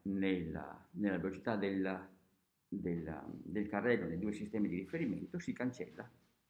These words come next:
Quindi se la velocità cambia, di quanto cambia la velocità,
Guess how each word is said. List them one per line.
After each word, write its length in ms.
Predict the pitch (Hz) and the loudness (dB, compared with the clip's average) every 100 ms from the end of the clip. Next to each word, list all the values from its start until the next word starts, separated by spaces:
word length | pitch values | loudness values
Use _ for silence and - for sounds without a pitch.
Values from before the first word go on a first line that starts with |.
| _ _ _ _ _ | _ _ _ _ _
Quindi 240 | - 117 101 | 2 4 6
se 100 | 143 | 6
la 60 | |
velocità 420 | 107 104 - 127 | 6 4 2 2
cambia, 580 | 123 98 90 87 170 170 - - - _ - | 4 2 4 2 2 0 -10 -20 -20 _ -10
di 260 | 104 120 | -2 0
quanto 400 | - 170 160 123 | 4 6 6 6
cambia 320 | - 123 113 | 6 6 6
la 60 | 98 | 6
velocità, 760 | 90 104 120 98 143 190 - | 4 0 0 4 4 2 -6